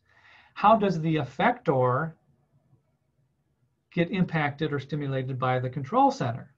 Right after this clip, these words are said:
which is usually the brain, not always, but we'll, we'll say it is for now, for our example. Well, it's a result of nerve impulses traveling from the brain, again, to the muscle, let's say, or the gland. In response,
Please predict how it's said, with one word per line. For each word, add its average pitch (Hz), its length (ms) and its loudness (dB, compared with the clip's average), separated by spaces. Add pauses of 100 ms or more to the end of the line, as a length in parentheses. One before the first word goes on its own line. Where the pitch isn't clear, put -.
(1040)
which 147 180 -12
is 131 100 -10
usually 135 240 -8
the 127 80 -6
brain, 131 380 0
not 123 160 -6
always, 131 260 -4
but 160 220 -14 (100)
we'll, 156 120 -12
we'll 147 140 -12
say 151 140 -14
it - 120 -10
is 147 200 -12 (160)
for 143 120 -14
now, 143 200 -10
for 139 120 -12
our 139 40 -12
example. 135 480 -10 (920)
Well, 175 140 4
it's - 140 0
a 190 120 -8
result 143 380 0
of 165 100 -4
nerve 160 200 0
impulses 180 460 0
traveling 147 320 -4
from 175 160 -6
the 185 60 -2
brain, 139 360 -4
again, 131 340 -4
to 135 120 -10
the 139 60 -4
muscle, 165 380 -4
let's - 220 -12
say, 151 280 -12
or 139 200 -6
the 147 100 -4
gland. 147 460 -2
In 123 80 -4
response, 131 600 -4